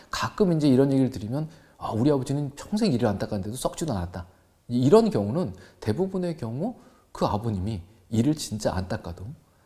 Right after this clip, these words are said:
아침, 점심, 저녁 세 끼를 먹는 거 외에는 중간에 간식이나 주전부리를 전혀 안 드시는 거예요.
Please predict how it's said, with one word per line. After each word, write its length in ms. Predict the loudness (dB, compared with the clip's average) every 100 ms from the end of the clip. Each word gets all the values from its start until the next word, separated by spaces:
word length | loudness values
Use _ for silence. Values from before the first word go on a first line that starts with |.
| _
아침, 380 | -2 -2 0 0
점심, 340 | 0 -2 -4 -6
저녁 280 | -6 -6 -2
세 220 | -2 0
끼를 180 | 0 2
먹는 240 | 0 0
거 80 | 0
외에는 340 | -2 -4 -6
중간에 420 | -6 -8 -4 -6
간식이나 640 | -6 -4 -4 -4 -6 -4 -4
주전부리를 540 | -2 -2 0 -2 -4
전혀 160 | -4 -4
안 240 | -2 0
드시는 280 | 0 -2 -6
거예요. 160 | -10